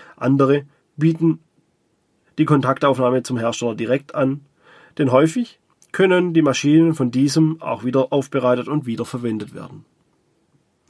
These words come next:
Und nun haben wir das Ende des Produktlebenszyklus und dieser Folge erreicht. Aber das Ende der Anleitung oder der Normeninterpretation ist dies nicht. Daher hoffe ich, dass Ihnen diese Folge gefallen hat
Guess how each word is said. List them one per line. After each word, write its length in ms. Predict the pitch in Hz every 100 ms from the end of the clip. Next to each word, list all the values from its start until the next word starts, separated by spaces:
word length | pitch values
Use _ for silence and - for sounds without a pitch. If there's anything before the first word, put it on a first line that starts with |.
| _ _ _ _ _ -
Und 180 | 156 147
nun 340 | 131 143 180 - _ -
haben 160 | 175
wir 80 | 190
das 160 | 175 -
Ende 240 | 147 151
des 140 | 139
Produktlebenszyklus 1080 | - 120 165 196 208 208 - 208 208 208 -
und 420 | - 156 247 - -
dieser 200 | 113 156
Folge 300 | 127 120 107
erreicht. 420 | 95 107 - _ _ _ _ _ _ - - -
Aber 140 | 185
das 160 | 180 170
Ende 240 | 180 185
der 140 | 156 117
Anleitung 600 | 143 165 170 165 165 160 _
oder 160 | - 117
der 140 | 110
Normeninterpretation 1500 | 110 131 151 151 135 135 139 123 - - 131 131 - 131 123 -
ist 220 | - -
dies 320 | 127 170 -
nicht. 400 | 156 110 - - _ _ _ _ - _
Daher 320 | 127 143 156
hoffe 240 | 175 190
ich, 320 | 190 185 170 - _ -
dass 160 | 175
Ihnen 240 | 160 165 156
diese 220 | 151 135
Folge 240 | 127 131
gefallen 440 | 123 120 131 165 160
hat 220 | 175 -